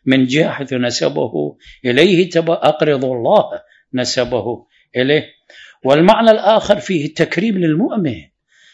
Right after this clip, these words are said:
حتى الدافع لا يتصور أنه إنما يدفعه إلى هذا الشخص، فربما يشعر بالمن ويشعر بالاستعلاء ويشعر بأي شيء آخر. لا، المسألة بينك وبين الله تعالى،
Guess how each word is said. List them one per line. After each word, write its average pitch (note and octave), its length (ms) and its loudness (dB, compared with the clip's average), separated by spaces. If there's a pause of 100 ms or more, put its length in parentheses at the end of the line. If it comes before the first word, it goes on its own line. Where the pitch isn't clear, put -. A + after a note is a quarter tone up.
(120)
حتى - 420 -4
الدافع D3+ 640 2 (480)
لا G3+ 80 -2
يتصور F3 720 0
أنه D3+ 400 -4
إنما C#3+ 340 -8
يدفعه C3+ 680 -8
إلى C3+ 380 -8
هذا C3+ 280 -12 (340)
الشخص، - 380 -4
فربما C#3 560 -4
يشعر C3+ 440 -6
بالمن A#2+ 500 -8 (380)
ويشعر B2+ 440 -2
بالاستعلاء A#2+ 880 -6
ويشعر G#2 520 -12
بأي B2 280 -10
شيء B2 220 -14 (100)
آخر. - 220 -12 (380)
لا، B3+ 140 2
المسألة B3+ 460 0
بينك A#3+ 380 0
وبين A#3 140 -4
الله A3+ 180 -2
تعالى، G#3+ 500 -4